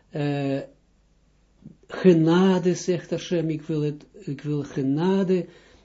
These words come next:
door de genade heb ik mijn wereld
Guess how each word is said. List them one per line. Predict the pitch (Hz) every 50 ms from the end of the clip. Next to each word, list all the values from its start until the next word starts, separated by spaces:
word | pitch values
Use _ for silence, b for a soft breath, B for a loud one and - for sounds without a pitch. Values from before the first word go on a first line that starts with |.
| B B
door | - 127 170 165 156
de | 147 156
genade | 151 - 160 151 147 147 147 160 202 214 208 202 196 190 175 190
heb | 180 160 170 165 165
ik | 170 170 -
mijn | 165 165 165 160 160 151
wereld | 147 165 160 156 156 151 151 151